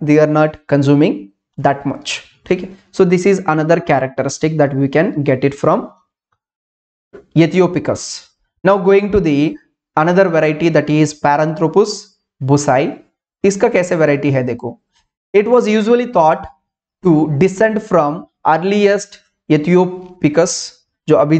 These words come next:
जो डिस्कस किया है, उसी से इवॉल्व हुआ है, ऐसे मानते हैं। रुको,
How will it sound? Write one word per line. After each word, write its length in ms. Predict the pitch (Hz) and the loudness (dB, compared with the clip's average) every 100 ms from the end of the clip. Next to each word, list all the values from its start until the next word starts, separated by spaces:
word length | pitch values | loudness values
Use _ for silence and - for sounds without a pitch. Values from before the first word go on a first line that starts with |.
| 156 | 2
जो 100 | 156 | 0
डिस्कस 360 | 151 147 165 | 0 -2 -4
किया 240 | - 151 143 | 0 0 2
है, 220 | 147 - _ _ | 0 -4 _ _
उसी 300 | 170 185 240 | 0 2 0
से 240 | 220 - 202 415 - _ _ _ _ | 0 2 0 0 -10 _ _ _ _
इवॉल्व 460 | 165 165 165 175 170 | 2 4 4 2 2
हुआ 200 | 151 139 | 2 2
है, 160 | 135 127 | 0 -2
ऐसे 220 | 139 160 | -2 0
मानते 360 | 151 131 131 127 | -2 -2 -2 -4
हैं। 120 | 113 _ _ _ _ _ _ _ _ _ _ _ _ _ _ | -6 _ _ _ _ _ _ _ _ _ _ _ _ _ _
रुको, 280 | 135 120 | -2 -2